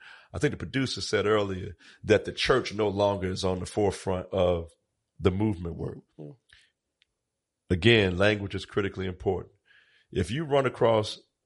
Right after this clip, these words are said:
Speaker 1: seventy plus year old people, ninety percent of them will say, "I march with Doctor King." When the truth is, that's a lie, because only about ten to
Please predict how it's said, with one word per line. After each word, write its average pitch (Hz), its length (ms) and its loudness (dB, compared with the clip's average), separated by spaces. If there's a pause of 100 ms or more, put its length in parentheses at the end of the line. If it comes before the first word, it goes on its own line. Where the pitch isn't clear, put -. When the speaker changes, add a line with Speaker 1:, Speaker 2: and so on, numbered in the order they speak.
(140)
Speaker 1:
seventy 113 480 2
plus 104 380 0
year 104 200 0
old 98 220 -2
people, 85 520 -8 (260)
ninety 120 440 6
percent 107 340 -4
of 98 100 -2
them 90 80 -6
will 87 100 -6
say, 95 300 -2
"I 98 120 6
march 98 340 2
with - 80 -8
Doctor - 260 -6
King." - 440 -6 (500)
When 95 120 2
the 87 60 -2
truth 160 380 2
is, 98 460 2 (600)
that's 98 300 4
a 120 40 2
lie, - 400 2 (540)
because 98 340 4
only 110 260 2
about 101 260 2 (120)
ten 123 160 4
to 113 100 0